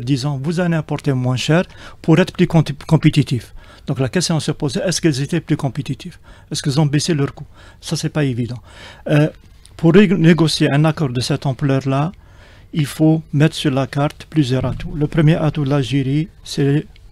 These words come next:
pratiquement l'un des fournisseurs les plus importants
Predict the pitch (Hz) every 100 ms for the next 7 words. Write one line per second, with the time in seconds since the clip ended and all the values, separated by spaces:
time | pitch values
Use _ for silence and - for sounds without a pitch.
0 | - - 147 160 151 143 156 202 143 156
1 | 160 131 - 156 147 143 - 143 123 -
2 | 165 135 139 - 135 - 139 143